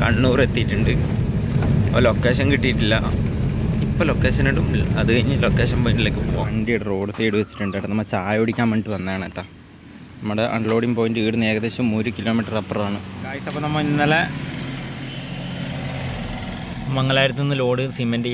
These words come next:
എ സി സിമെന്റ് കയറ്റിയിട്ട് വന്നതാണ് കേട്ടോ. ഇപ്പോൾ ദാ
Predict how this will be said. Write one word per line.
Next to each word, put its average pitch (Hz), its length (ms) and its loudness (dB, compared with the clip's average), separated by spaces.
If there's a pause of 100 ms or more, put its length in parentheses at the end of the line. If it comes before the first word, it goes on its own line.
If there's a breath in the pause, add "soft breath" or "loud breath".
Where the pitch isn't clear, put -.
(100)
എ - 20 4 (220)
സി 120 100 -6 (120)
സിമെന്റ് 107 440 -4
കയറ്റിയിട്ട് 110 420 -4
വന്നതാണ് 101 440 -4
കേട്ടോ. 90 200 -6 (600)
ഇപ്പോൾ 98 200 -8
ദാ 101 80 -4